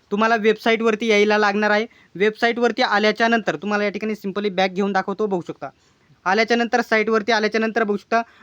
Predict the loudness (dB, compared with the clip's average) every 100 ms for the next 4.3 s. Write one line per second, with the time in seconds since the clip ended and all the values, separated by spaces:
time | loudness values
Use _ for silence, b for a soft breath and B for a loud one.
0 | B -2 0 0 -2 -2 0 0 0 -2
1 | -4 -2 0 0 0 0 0 -2 -2 -6
2 | -6 -4 -2 -2 -4 -6 -6 -2 -2 0
3 | -4 -2 -2 0 -2 -2 -4 -6 -6 -4
4 | 0 2 0